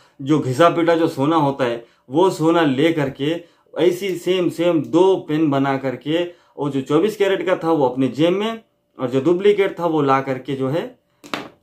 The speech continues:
ये आपका अमानत है। और अब लोग कहाँ check करेंगे, किसके पास time होता है इतना कि भाई हम सुनार के पास जाए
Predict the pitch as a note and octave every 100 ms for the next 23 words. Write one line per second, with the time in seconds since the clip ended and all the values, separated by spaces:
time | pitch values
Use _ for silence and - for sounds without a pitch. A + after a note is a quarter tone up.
0 | _ D3+ D#3+ D3 - E3 C3+ C#3 F3+ F#3+
1 | F#3 G#3+ E3+ C3+ F3 F3+ E3+ D3+ D#3 A3
2 | A3+ - F#3+ A#3 A#3+ G#3+ - D#3 C3+ A#2+
3 | A2+ - _ _ C#3+ D3 - A3+ A3+ G#3+
4 | G#3 F3+ G3 F#3 F#3 F3+ E3 F3 F3 E3+
5 | B2+ C3+ E3 D3 D#3 C#3+ B2 C3+ C3+ C#3
6 | - C3+ A#2 C3 D3+ C#3